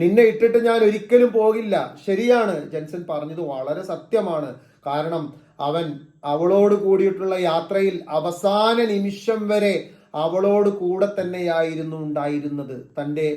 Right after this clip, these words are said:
എതിർഭാഗത്തുനിന്ന് വന്ന ആ ബസ്, അദ്ദേ-, അവൻ ഓടിച്ചിരുന്ന ആ വാനിൽ ഇടിക്കുന്ന ആ നിമിഷം വരെ അവളോട് കൂടെ തന്നെയായിരുന്നു ഉണ്ടായിരുന്നത്.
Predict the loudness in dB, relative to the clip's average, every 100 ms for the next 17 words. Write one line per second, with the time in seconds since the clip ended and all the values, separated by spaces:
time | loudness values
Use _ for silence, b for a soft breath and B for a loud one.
0 | B B -6 -2 -2 0 0 0 -4 -6
1 | -4 -4 -2 -4 -2 -4 -6 -4 -4 -4
2 | B B -12 -6 -4 -2 -2 0 0 -2
3 | -2 -2 -2 0 -2 0 0 0 0 -2
4 | -4 -6 -6 -6 -6 -4 -4 -2 -2 -2
5 | -4 0 0 2 2 4 0 -4 -12 b
6 | -10 -4 -2 0 0 -2 -4 -6 -6 -8
7 | -8 -8 -8 -8 -10 -10 -8 -6 -6 -8
8 | -12 -14 -18